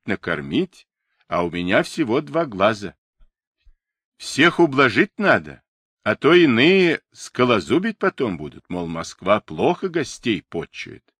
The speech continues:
Вильяминов, радуясь про себя, тотчас же согласился.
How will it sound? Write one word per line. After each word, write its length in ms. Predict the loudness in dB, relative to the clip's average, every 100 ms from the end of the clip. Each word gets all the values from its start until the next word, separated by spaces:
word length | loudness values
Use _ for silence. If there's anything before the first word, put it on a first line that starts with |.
| _ _ _ _ _ _ _ _ _ _ _ _ -12
Вильяминов, 840 | -2 -2 0 0 2 2 0 -2
радуясь 640 | 2 4 4 0 -4 -6
про 200 | -12 -12
себя, 480 | -10 -12 -2 0 0 -2
тотчас 500 | -2 -2 -2 -10 -10
же 100 | -10
согласился. 840 | -12 -14 -12 -14 -14 -18 -18 -20